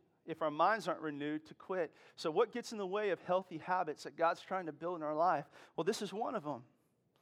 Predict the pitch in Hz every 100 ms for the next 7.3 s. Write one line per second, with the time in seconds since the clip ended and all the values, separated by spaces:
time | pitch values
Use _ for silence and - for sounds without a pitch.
0 | _ - _ 170 190 - - 220 202 170
1 | 185 202 202 190 180 196 185 170 - 175
2 | 165 - - 208 156 - _ _ _ _
3 | _ 156 - - 233 170 - - _ _
4 | _ _ _ _ _ _ _ _ - 151
5 | - 233 277 220 214 190 175 160 185 190
6 | - 220 220 208 175 - 202 - 170 165
7 | 185 -